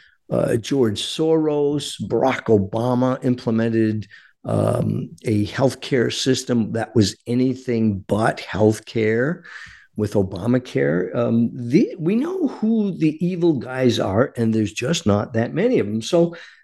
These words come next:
being, that being the case, you would think that they would be very easy to eliminate or to control. But specifically, billionaires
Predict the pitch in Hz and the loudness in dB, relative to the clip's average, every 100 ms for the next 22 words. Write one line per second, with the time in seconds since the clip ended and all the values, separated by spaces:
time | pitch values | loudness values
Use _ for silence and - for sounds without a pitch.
0 | _ _ - - 233 220 165 127 151 190 | _ _ -20 -6 -2 0 0 -2 -2 0
1 | - 202 156 120 - 302 196 135 214 254 | 0 0 0 0 0 0 -2 -2 0 4
2 | 170 - 196 180 156 123 - 143 156 143 | 2 2 -2 0 -2 -2 -2 -2 0 -2
3 | 123 131 120 160 233 302 - 170 185 170 | 0 -2 0 0 0 -2 0 0 2 0
4 | 110 107 113 117 _ _ _ - 160 139 | 0 0 0 -4 _ _ _ -4 -2 0
5 | 135 147 160 117 113 117 120 143 143 - | 0 0 0 0 2 0 0 -2 -2 -2
6 | - 123 117 - 185 - 107 - - - | 0 0 0 -2 -2 -2 -4 -12 -20 2
7 | 226 226 - - 170 - 254 254 190 123 | 4 4 0 0 0 0 -2 2 2 2
8 | 110 110 101 107 180 254 214 107 76 71 | 0 0 -2 0 0 2 0 0 -4 -2
9 | 120 - | 0 0